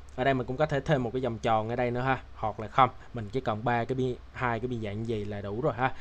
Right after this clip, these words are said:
Thì ở đây mình sẽ sử dụng cái thằng surface hoặc là kích chuột phải đây ha, vào tab đây để show cái thằng surface ra ha. Sau những cái module nào đó mình, mình cần dùng. Ở đây thì mình sẽ sử dụng, mình phải phân biệt,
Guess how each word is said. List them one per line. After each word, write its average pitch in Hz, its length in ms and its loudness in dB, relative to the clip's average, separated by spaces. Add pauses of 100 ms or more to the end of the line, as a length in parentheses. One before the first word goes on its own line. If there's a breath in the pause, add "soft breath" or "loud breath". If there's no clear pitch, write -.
(280 loud breath)
Thì 135 160 4
ở 123 180 2
đây 143 120 4
mình 131 140 2
sẽ 143 140 -2
sử 147 160 0
dụng 120 200 2
cái 127 80 -6
thằng 113 160 -4
surface 135 460 6 (420 loud breath)
hoặc 120 200 -2
là 120 80 0
kích 160 180 0
chuột 131 100 0
phải 117 300 2
đây 143 120 4
ha, 131 200 6
vào 117 200 2
tab 135 380 2
đây 135 180 2
để 117 100 0
show 127 320 4
cái 131 80 0
thằng 123 120 -2
surface 127 420 2
ra 127 120 2
ha. 135 200 4 (340 soft breath)
Sau 135 240 2
những 123 160 0
cái 139 80 2
module 131 460 2
nào 117 140 0
đó 117 120 0
mình, 131 220 -2
mình 104 120 -4
cần 104 220 -4
dùng. 117 160 2 (360 loud breath)
Ở 123 100 -4
đây 151 160 6
thì 156 120 2
mình 117 160 0
sẽ 143 160 -2
sử 135 140 0
dụng, 117 260 2 (240 loud breath)
mình 135 140 0
phải 147 120 2
phân 156 240 4
biệt, 113 160 0